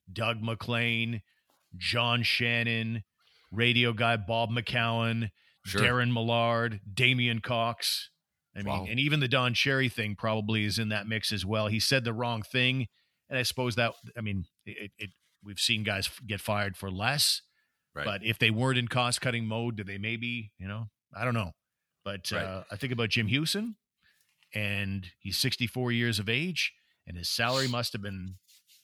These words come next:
Speaker 1: in pretty good shape. And then you factor in that he didn't do any playoff games last year.
Speaker 2: Right.
Speaker 1: I wonder they were maybe setting the, uh, setting the table for this, uh,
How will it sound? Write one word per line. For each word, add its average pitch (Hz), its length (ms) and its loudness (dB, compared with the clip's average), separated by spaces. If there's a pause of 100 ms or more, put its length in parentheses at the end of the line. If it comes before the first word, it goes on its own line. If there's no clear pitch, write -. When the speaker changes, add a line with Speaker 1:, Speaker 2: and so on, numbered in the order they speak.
(240)
Speaker 1:
in 92 240 -6
pretty 131 300 2
good 117 240 2
shape. 143 420 0 (1000)
And 110 120 -6
then 113 80 0
you 110 100 2
factor 123 440 2
in 120 80 6
that 110 100 4
he 110 100 2
didn't 139 280 0
do 127 120 2
any 143 300 -2
playoff 143 500 -4
games 80 340 -10
last 80 380 -10
year. - 240 -14 (1040)
Speaker 2:
Right. 90 160 -2 (320)
Speaker 1:
I 101 60 -8
wonder 110 260 2
they 110 160 2
were 107 160 -2
maybe 107 240 0
setting 113 340 -4
the, 104 220 -2
uh, 104 120 -2
setting 104 260 -4
the 104 80 -4
table 107 400 0
for 104 260 -6
this, 98 320 -2
uh, 95 300 -4